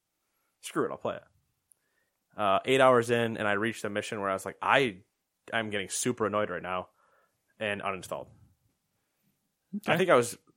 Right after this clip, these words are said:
Speaker 1: either right near the end or three quarters of the way to the end, and I just hit a mission where I probably spent thirty minutes to an hour on it, and I was just like, "No." 'Cause I would get, it was like, oh, you know, "Get three of these things done."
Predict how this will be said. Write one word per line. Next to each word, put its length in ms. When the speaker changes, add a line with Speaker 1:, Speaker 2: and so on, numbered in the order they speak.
Speaker 1:
either 240
right 240
near 140
the 140
end 120
or 60
three 200
quarters 260
of 20
the 60
way 100
to 60
the 100
end, 240
and 120
I 80
just 140
hit 120
a 60
mission 320
where 280
I 160
probably 220
spent 280
thirty 260
minutes 240
to 100
an 60
hour 240
on 160
it, 120
and 120
I 60
was 140
just 160
like, 140
"No." 260
'Cause 120
I 80
would 160
get, 260
it 60
was 160
like, 280
oh, 120
you 140
know, 100
"Get 340
three 240
of 60
these 180
things 260
done." 280